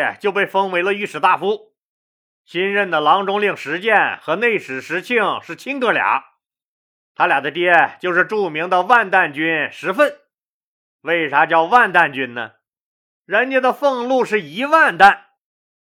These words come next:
不对呀，老李，那时候两千担就是顶级高官封疆大吏了，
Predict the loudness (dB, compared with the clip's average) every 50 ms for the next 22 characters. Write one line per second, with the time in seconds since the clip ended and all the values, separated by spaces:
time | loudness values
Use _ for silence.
0 | _ _ _ _ _ _ _ _ _ _ -8 -8 -8 -8 -6 -4 -2 -2 0 0
1 | 2 2 2 2 2 0 0 0 -2 -4 -6 -6 -8 -8 -10 -14 _ _ _ _
2 | _ _ _ _ _ _ _ _ _ _ -4 -4 -2 -2 -2 -2 -2 0 0 0
3 | 2 2 0 0 0 -2 -8 -6 -2 0 0 0 0 2 2 2 2 2 -2 -2
4 | -2 -2 -4 -4 -6 -8 -8 -8 -10 -10 -8 -8 0 2 2 2 2 2 2 2
5 | 2 2 2 -4 -8 -6 -2 -2 -2 -2 -2 -2 -2 -2 -2 -2 -4 -6 -8 -8
6 | -10 -14 -18